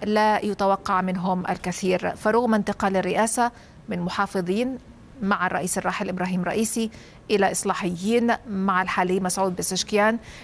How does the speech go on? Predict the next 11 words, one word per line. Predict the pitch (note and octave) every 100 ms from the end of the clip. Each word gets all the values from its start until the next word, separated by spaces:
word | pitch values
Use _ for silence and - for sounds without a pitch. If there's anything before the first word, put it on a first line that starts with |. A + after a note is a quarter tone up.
| -
إلا | G#3+ G#3
أنه | A3 G#3+ G#3
من | G#3 G3 F#3
غير | G3+ C#4 E4
المرجح | B3 G#3 G#3 F3+ F#3+ - - -
حدوث | - A3 G3+ D4+ - - -
تغيير | - G#3 A3+ C4+ B3
جذري | F3 G#3+ F3+ G3 A3+ E3
في | - F#3+
قراراته | - F#3+ F#3+ G#3+ G#3 G3 G3 -
الاستراتيجية، | F#3 F3 - F#3 F3+ G3 G3 F#3